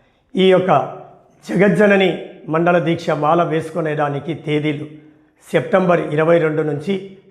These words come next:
సెప్టెంబర్ ఇరవై ఆరు వరకు మండల దీక్షకు మాల ధరించవచ్చును. అలాగే ప్రతి ఇతర ప్రాంతాల్లో, ఇతర రాష్ట్రాల్లో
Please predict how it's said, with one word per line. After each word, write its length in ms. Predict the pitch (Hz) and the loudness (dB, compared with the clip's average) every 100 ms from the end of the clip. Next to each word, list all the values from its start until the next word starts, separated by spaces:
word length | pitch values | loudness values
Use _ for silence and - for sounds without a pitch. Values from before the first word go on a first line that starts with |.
| - | -6
సెప్టెంబర్ 480 | 165 - 180 170 170 | -4 -2 -2 0 -2
ఇరవై 400 | 156 156 160 156 | -2 -2 0 2
ఆరు 180 | 151 147 | 0 0
వరకు 520 | 147 147 180 139 - - _ _ | -4 -4 -6 -8 -12 -20 _ _
మండల 320 | 139 147 165 | -6 0 0
దీక్షకు 600 | 156 151 - 143 160 180 - - | 0 -4 -6 -10 -8 -10 -12 -12
మాల 300 | 151 147 151 | -6 -2 -2
ధరించవచ్చును. 760 | 131 135 120 135 123 120 113 - _ _ _ _ _ _ _ | -2 -6 -8 -10 -10 -14 -20 -20 _ _ _ _ _ _ _
అలాగే 480 | - 175 180 170 135 - - - _ _ _ - | 0 2 4 2 -2 -6 -16 -20 _ _ _ -2
ప్రతి 280 | 180 180 180 | -2 2 0
ఇతర 220 | 180 220 | 4 2
ప్రాంతాల్లో, 800 | 220 190 190 185 175 180 - - - 160 | 2 0 2 2 4 0 -2 -12 -14 -10
ఇతర 280 | 156 202 | 0 2
రాష్ట్రాల్లో 800 | 196 185 - 202 170 170 139 - | 4 2 0 0 0 0 -2 -10